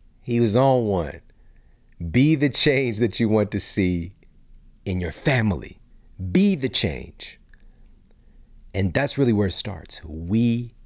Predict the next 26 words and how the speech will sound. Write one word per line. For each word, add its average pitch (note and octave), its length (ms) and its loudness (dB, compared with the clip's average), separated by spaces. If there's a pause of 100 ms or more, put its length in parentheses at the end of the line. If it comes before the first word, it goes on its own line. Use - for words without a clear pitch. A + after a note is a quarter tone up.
have - 180 -6
to F#2 80 -6
model E2 680 -2
the D#2 100 -8
change. D2 640 -6 (1040)
We A2+ 220 4
will C3+ 140 4
have A2+ 180 -2
to - 80 -4
develop F2+ 420 0
qualities E2 760 0 (300)
that F2 280 -2 (160)
may G#2+ 300 2
have A#2 260 0
been G2 280 4
dormant G2+ 680 0
or E2 140 -4
underutilized F#2 1120 0
inside E2 420 -4
of C#2+ 120 -8
us. - 400 -6 (960)
The G2 160 2
first D3+ 400 2
step A2+ 320 0
is E2 100 -2
being F#2 300 0